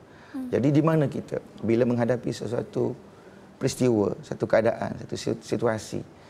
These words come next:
Speaker 2: kita nak jadikan situasi itu untuk me-, membelakangkan kita ataupun move forward untuk kita. Jadi yang itulah keunikannya yang ada dalam agama kita ni, insya-Allah. Saya ingat itu sebagai permulaan dulu, Puan Farah.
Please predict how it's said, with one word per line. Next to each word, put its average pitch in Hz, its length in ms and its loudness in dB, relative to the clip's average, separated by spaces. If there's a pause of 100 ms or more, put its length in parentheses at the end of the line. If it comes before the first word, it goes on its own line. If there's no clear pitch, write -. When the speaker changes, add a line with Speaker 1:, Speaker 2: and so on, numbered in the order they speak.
(320)
Speaker 2:
kita 127 240 2
nak 135 160 2
jadikan 127 320 2
situasi 131 480 0
itu 151 160 0
untuk 127 440 2 (520)
me-, 120 360 2
membelakangkan 120 680 2
kita - 320 -2
ataupun 139 480 0 (320)
move 131 160 0
forward 123 400 2
untuk 101 240 -4
kita. - 320 -8 (480)
Jadi 107 280 2
yang 123 200 4
itulah 120 480 0 (400)
keunikannya 110 680 0
yang 95 80 -2
ada 92 280 -2
dalam 104 240 -2
agama 92 400 -6
kita - 280 -10
ni, 82 200 -8
insya-Allah. - 400 -8 (480)
Saya - 200 0
ingat 123 280 0
itu 95 160 -2
sebagai 95 440 -2 (200)
permulaan 90 400 -4
dulu, - 240 -10
Puan - 160 -12
Farah. - 240 -12